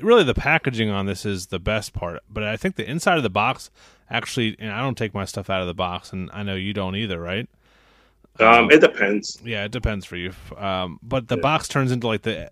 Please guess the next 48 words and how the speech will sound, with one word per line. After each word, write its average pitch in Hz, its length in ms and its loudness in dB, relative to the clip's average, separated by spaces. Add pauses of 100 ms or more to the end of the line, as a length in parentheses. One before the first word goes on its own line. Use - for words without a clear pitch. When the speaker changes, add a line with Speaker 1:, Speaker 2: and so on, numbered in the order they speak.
(100)
Speaker 1:
the 110 140 -8
Nitro, 104 920 0 (120)
the 110 80 -6
black 117 300 -2
and 117 120 -4
white 104 220 -2 (100)
N 117 160 -6
W 107 320 2
O - 20 6
Speaker 2:
Mm-hmm. 120 160 6
Speaker 1:
Nitro 101 540 0
entrance 123 640 -4
ra-, 95 360 -2
ramp, 101 520 -4 (500)
and, 92 320 -4
uh, 87 320 -4
just - 380 -8
these, 214 340 -2
um, 127 460 4 (400)
Ringside 147 340 2
exclusives. 104 580 -4
Not 117 180 -4
to, - 140 -6
not 135 220 -8
to - 80 -14
toot 123 200 -6
their 104 180 -2
hon-, 107 260 -2 (160)
their 107 280 -6
horn 110 280 -6
too 127 180 -6
much. 90 320 -4
I 120 120 -10
don't 120 80 -6
know 107 80 -2
how 107 160 -4
much 104 220 -6
they 101 520 -6
have 98 320 -6
to 90 300 -4
contribute 117 580 -6
to, 104 280 -2
like, 85 160 -8
how 117 180 -2
the 107 100 -6
design 98 460 -4
is, 165 220 0
but 104 220 0